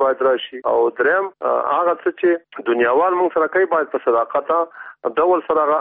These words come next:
هغه کومکونه وشي چې موږ وکولی شو د دغه اوسني مشکلاتو نه وځو. او دا حقیقت دی چې زموږ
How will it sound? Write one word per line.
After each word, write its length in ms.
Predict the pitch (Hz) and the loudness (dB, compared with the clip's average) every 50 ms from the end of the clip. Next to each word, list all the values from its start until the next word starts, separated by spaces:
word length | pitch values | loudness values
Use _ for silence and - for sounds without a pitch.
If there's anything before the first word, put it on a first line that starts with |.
| - 160 | 0 0
هغه 160 | 147 143 151 147 - | 0 0 0 0 0
کومکونه 440 | 156 143 143 139 135 - 165 160 170 | 0 0 0 0 0 0 2 4 4
وشي 260 | 180 185 - - 185 | 4 2 0 -2 -6
چې 240 | - - - 175 160 | -4 -2 0 2 2
موږ 100 | 160 165 160 165 | 2 4 2 2
وکولی 360 | 202 196 - 190 180 170 170 165 156 - | 2 2 2 2 2 2 2 0 0 0
شو 120 | - 165 | 0 2
د 80 | 151 139 135 | 2 2 2
دغه 160 | 139 135 143 | 2 2 2
اوسني 340 | 139 131 - 151 151 175 180 175 | 0 0 0 0 0 0 0 0
مشکلاتو 500 | 156 - - 156 151 180 180 180 - 139 | -2 -2 -2 0 0 0 0 -2 -2 0
نه 60 | 127 123 | 0 0
وځو. 320 | 117 113 117 120 - 180 170 | 0 -2 -4 -2 0 2 2
او 120 | 156 143 143 | 2 2 2
دا 60 | 139 131 | 2 2
حقیقت 500 | 131 127 123 - - - - 143 143 - | 2 0 0 -4 -10 -6 -4 -4 -4 0
دی 120 | - 151 143 | -2 -2 0
چې 240 | - 139 131 120 113 117 | 0 0 0 0 0 0
زموږ 220 | 127 143 170 180 | 0 2 2 0